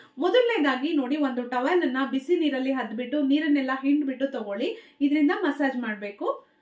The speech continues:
ನೋಡಿ, just ಹೀಗೆ ಪುಷ್ ಮಾಡಿ. ನೋಡಿ, ಹೀಗೆ ಒನ್, ಟೂ, ತ್ರೀ, ಫೋರ್, ಫೈವ್, ಸಿಕ್ಸ್, ಸೆವೆನ್,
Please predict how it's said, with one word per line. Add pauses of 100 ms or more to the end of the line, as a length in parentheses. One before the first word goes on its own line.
(140)
ನೋಡಿ,
just
ಹೀಗೆ
ಪುಷ್
ಮಾಡಿ.
ನೋಡಿ,
ಹೀಗೆ
ಒನ್, (280)
ಟೂ, (300)
ತ್ರೀ, (280)
ಫೋರ್, (500)
ಫೈವ್, (420)
ಸಿಕ್ಸ್, (520)
ಸೆವೆನ್,